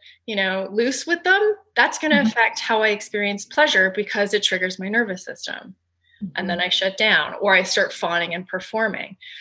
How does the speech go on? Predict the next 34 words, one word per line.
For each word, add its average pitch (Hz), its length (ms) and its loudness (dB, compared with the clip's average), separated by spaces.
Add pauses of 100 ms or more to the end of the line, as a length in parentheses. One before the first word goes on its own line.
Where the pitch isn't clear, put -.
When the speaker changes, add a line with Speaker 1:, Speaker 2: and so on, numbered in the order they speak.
Speaker 1:
So, 214 680 2
Speaker 2:
Mm-hmm. 214 60 0
Speaker 1:
um, 196 420 2 (260)
I 220 60 4
really 254 400 2
like 220 200 4
to 208 140 -6
expand 190 400 -2
Speaker 2:
Well, 294 160 8
Speaker 1:
this. 247 120 4
Speaker 2:
I 233 40 4
wanna, 269 180 6
I 247 120 2
wanna 262 100 8
slow 277 260 4
down 247 220 4
on 233 100 -2
that. 202 200 -2
Just 208 200 -10
so - 60 -20 (200)
Speaker 1:
Sorry. 214 240 4 (580)
Speaker 2:
talking 262 280 2
about 262 200 0 (100)
performing, 202 580 -2
right? 233 200 2
'Cause 269 140 0
I'm 262 100 6
sure 285 240 4
that's 254 220 2
something 240 280 4
that's 220 180 0
a 214 60 0
huge 208 320 -6
issue 190 560 -4